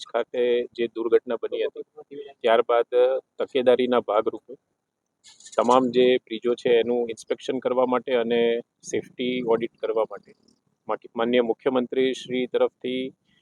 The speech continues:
સીધી સૂચના આપવામાં આવી છે. તે અન્વયે બનાસકાંઠા જિલ્લામાં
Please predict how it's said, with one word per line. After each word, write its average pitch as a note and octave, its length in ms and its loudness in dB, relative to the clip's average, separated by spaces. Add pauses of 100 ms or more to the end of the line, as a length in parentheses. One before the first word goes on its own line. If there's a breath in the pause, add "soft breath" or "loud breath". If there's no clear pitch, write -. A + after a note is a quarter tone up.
(420)
સીધી A2+ 380 -2
સૂચના B2 380 0
આપવામાં A2+ 400 -2
આવી G#2 160 -6
છે. - 180 -12 (920)
તે C3 100 6
અન્વયે C3 520 6 (880)
બનાસકાંઠા C3 840 4
જિલ્લામાં A2 540 2